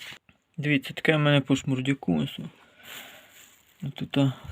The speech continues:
це в лісі, як обично, ці кусочки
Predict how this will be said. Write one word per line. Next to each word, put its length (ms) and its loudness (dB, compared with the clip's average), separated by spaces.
це 160 4
в 60 2
лісі, 360 8
як 160 2
обично, 440 2
ці 260 0
кусочки 680 0